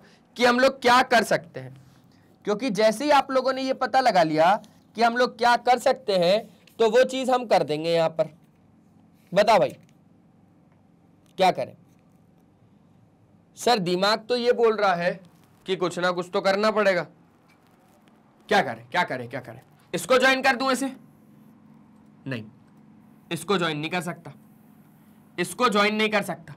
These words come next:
हाँ, मैं एक काम ये कर सकता हूं कि यहां से मैं एक रे खींचता हूं,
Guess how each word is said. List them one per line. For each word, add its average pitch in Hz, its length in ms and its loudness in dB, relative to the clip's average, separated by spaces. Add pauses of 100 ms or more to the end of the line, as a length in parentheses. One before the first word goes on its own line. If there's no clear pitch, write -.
(400)
हाँ, 269 160 2
मैं 311 100 2
एक 233 340 0
काम 294 200 2
ये 247 120 0
कर 151 120 0
सकता - 360 -12
हूं 165 340 -4 (1400)
कि 240 80 -4
यहां 226 360 2
से 311 200 2
मैं 302 140 4
एक 262 360 0
रे 151 480 -2
खींचता - 360 -10
हूं, - 100 -20